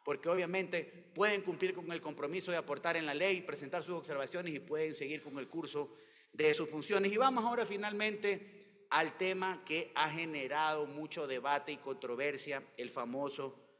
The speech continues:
transfugismo político. Y aquí decía yo que este es un debate ético, que este tiene que ser un debate de conceptos políticos y este además tiene que ser un debate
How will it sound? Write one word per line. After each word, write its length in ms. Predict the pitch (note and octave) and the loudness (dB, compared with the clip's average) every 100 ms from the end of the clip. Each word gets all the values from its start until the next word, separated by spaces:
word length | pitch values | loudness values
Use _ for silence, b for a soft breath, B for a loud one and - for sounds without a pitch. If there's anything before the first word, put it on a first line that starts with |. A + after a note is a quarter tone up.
| b - | b -4
transfugismo 760 | D#3 C#3+ D3 C#3+ D#3+ D#3 D3+ | -2 -2 -2 -2 -4 -4 -4
político. 640 | D3 C#3 C3+ - - A2+ | -2 -2 -2 -6 -12 -8
Y 100 | F3 | 0
aquí 240 | G3 G3+ C4 | 0 2 4
decía 400 | A#3 G#3 A3 G3+ | 4 6 2 2
yo 600 | F#3 G3 F#3+ - - - | 4 2 0 -6 -20 -14
que 80 | E3+ | -8
este 160 | D3+ F3+ | -6 -6
es 60 | D#3+ | -4
un 100 | E3 | -2
debate 480 | D#3 D#3+ D#3 D3+ - | 2 2 2 -4 0
ético, 580 | F3 G#3 A3 - G#3 G3+ | 0 0 -2 -6 -4 -4
que 120 | C#3+ | -6
este 180 | - C#3+ | -10 -8
tiene 180 | D3+ D3+ | -8 -6
que 100 | D3 | -6
ser 140 | D#3 | -6
un 100 | D#3 | -2
debate 640 | C#3+ D3 C#3+ D#3 C#3+ B B B - | 0 0 -2 -4 -8 B B B -8
de 140 | C#3 | -4
conceptos 640 | D3 C3+ - G#3 G#3 G#3 | -4 -6 -4 -4 -2 -4
políticos 580 | - F#3+ G3+ B3 A#3 G#3+ | -2 -2 -2 -4 -2 -2
y 80 | G3 | 0
este 180 | G#3 A3+ | 0 0
además 280 | A3+ A#3+ A#3 | 2 2 0
tiene 180 | A#3+ | -4
que 140 | A3+ G3 | -2 0
ser 540 | A#3 A3+ - - - | 2 2 0 -10 -16
un 140 | - A3 | -6 0
debate 500 | A3 A3 A3 G#3+ | 2 2 2 0